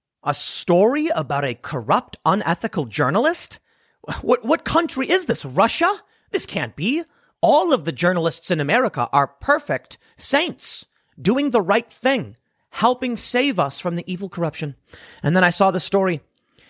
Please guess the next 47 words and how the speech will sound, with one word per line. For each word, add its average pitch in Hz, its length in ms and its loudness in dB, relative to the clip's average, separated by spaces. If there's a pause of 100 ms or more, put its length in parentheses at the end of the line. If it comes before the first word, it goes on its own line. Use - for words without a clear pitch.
(120)
Yes, 147 200 2
that's 175 180 0
right. 170 280 4
A 143 120 0
journalist 214 600 2
with - 180 0
Axios 160 640 0
tasked 180 420 0
with - 220 -6
covering 254 460 -2
the 262 80 0
White 180 180 4
House 160 140 0
was 156 120 -2
actually 185 400 0
dating 160 500 0 (240)
the 180 80 -2
deputy 165 280 2
press 262 240 0
secretary. 143 380 -2
Well, - 300 0 (140)
<laughs> - 140 -20
well, - 340 -6
at 175 160 2
the 202 60 0
very 214 300 2
least, 160 380 -8 (240)
Axios 165 500 -2
must 131 200 -8
not 170 160 0
have 120 140 -6
known 185 260 2
about 113 280 -4
this, 117 280 -4 (160)
'cause 147 120 -2
they 233 120 6
would 214 120 0
have 147 120 -10
put 160 120 -4
a - 20 -6
stop 202 360 0
to 123 100 -12
it. 95 120 -12 (960)
Oh, 151 120 4
w-, 151 140 2
uh, 131 80 0
w-, 113 200 -10